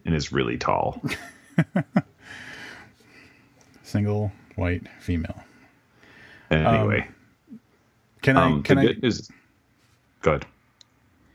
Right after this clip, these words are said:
Speaker 2: Can I, uh, speaking of Josh Malerman, speaking of tall authors, um, I got a little, I got a little piece of mail today. Did I, uh, you already, I already told you, so we, we don't have to pretend like you don't know what it is.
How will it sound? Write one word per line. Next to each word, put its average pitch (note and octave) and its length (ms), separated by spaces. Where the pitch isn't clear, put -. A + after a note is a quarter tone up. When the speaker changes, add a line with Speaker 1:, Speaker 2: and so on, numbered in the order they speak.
Speaker 2:
Can B2+ 140
I, A#2 80
uh, A2+ 240
speaking C#3+ 360
of A2+ 120
Josh A2 220
Malerman, G2 640
speaking A2+ 340
of F2+ 140
tall G2 260
authors, F#2 500
um, G2+ 420
I G2 80
got D3 160
a - 20
little, D3 360
I A#2+ 100
got C3+ 100
a - 80
little A#2 320
piece B2 200
of G#2+ 60
mail A2 420
today. F2 420
Did G2+ 120
I, F#2+ 160
uh, G2+ 80
you A#2+ 160
already, A#2 220
I G#2 60
already G#2 160
told G#2+ 280
you, A#2 80
so G#2+ 200
we, G2 240
we G#2+ 80
don't G#2 100
have G2+ 140
to G2 60
pretend G2+ 400
like F#2+ 160
you F2+ 60
don't G2+ 140
know F#2 80
what F#2 160
it F#2 120
is. A2+ 200